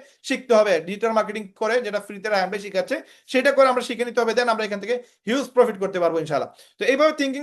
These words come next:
করে আসেন, যারা কিনা এখানে আসবেন দুই বছরের চিন্তাধারা নিয়ে আসেন যে, "ভাই আমি এখান থেকে সফল হওয়ার জন্য আসছি, আমি এখানে ব্যর্থ হওয়ার জন্য আসি নাই।" এবং আপনাদেরকে সফল বানানোর জন্য যতটুকু মেহনত করা লাগে, পরিশ্রম করা লাগে, কনটেন্ট দেয়া লাগে,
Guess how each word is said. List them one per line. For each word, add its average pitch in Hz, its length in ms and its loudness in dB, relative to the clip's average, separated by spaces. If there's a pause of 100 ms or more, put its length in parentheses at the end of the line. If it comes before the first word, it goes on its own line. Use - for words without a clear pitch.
করে 285 200 6
আসেন, - 200 -4
যারা 226 180 0
কিনা 233 200 -2
এখানে 220 220 -2
আসবেন 214 360 -2 (420)
দুই 247 180 -4
বছরের 302 340 -2
চিন্তাধারা 254 440 0
নিয়ে 208 140 -6
আসেন 170 180 -6
যে, 180 80 -6
"ভাই 202 100 -2
আমি 208 140 -6
এখান 233 220 -4
থেকে 240 220 -6 (260)
সফল 233 360 4
হওয়ার 247 160 6
জন্য 233 160 -2
আসছি, 208 200 -2
আমি 214 140 -6
এখানে 220 180 -6
ব্যর্থ 202 200 -4
হওয়ার 226 160 0
জন্য 202 160 -4
আসি 190 220 -4
নাই।" 175 160 -6 (280)
এবং 226 220 0
আপনাদেরকে 262 420 0
সফল 247 240 2
বানানোর 226 280 -4
জন্য 196 220 -10
যতটুকু 247 540 -2
মেহনত 208 360 -4
করা 226 200 2
লাগে, 185 220 -2 (360)
পরিশ্রম 254 400 2
করা 220 160 0
লাগে, 190 180 -2
কনটেন্ট 233 460 -4
দেয়া 202 140 0
লাগে, 175 200 -4